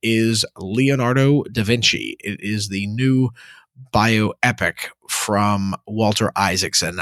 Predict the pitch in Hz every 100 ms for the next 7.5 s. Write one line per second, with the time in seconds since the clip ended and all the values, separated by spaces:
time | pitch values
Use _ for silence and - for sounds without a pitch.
0 | - - 113 107 113 107 98 92 - -
1 | 120 117 - 110 107 95 87 98 90 92
2 | 90 - 95 90 95 87 - 76 95 110
3 | 101 92 - 113 104 101 - 101 104 92
4 | 90 92 92 98 92 98 87 - 101 90
5 | 95 92 92 - - - - - - -
6 | 147 156 156 123 113 107 104 104 107 -
7 | _ 107 113 104 107